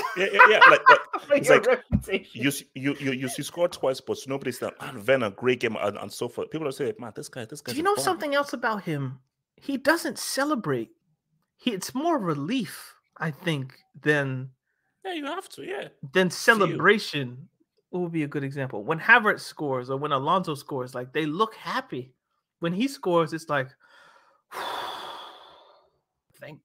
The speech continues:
Speaker 2: Oh, no,
Speaker 1: God."
Speaker 2: oh, no, he knows. I think for a striker who your currency is scoring goals, to miss so many chances, and I think does he, does, he has, like, what, ten goals so far in total for Chelsea?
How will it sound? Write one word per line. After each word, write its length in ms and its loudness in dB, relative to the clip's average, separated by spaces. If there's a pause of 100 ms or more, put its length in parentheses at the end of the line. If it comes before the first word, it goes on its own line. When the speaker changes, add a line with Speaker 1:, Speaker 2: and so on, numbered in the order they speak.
(100)
Speaker 2:
Oh, 60 2
no, 60 -2
Speaker 1:
God." 140 -2
Speaker 2:
oh, 40 -2
no, 120 2
he 160 -2
knows. 200 -2
I 80 -4
think 300 -4 (340)
for 220 -2
a 60 0
striker 680 -4
who 520 -10 (300)
your 180 -2
currency 500 -2
is 80 -10
scoring 340 -4
goals, 300 -10
to 100 -16
miss 220 -6
so 80 -6
many 120 -4
chances, 380 -6
and 180 -6
I 60 -4
think 320 -6 (460)
does 140 -6
he, 100 -12
does, 160 -2 (120)
he 100 -2
has, 100 -2
like, 160 -2
what, 200 -4
ten 320 -4
goals 320 -2
so 360 0
far 320 -4
in 100 -8
total 540 -6
for 140 -10
Chelsea? 460 -4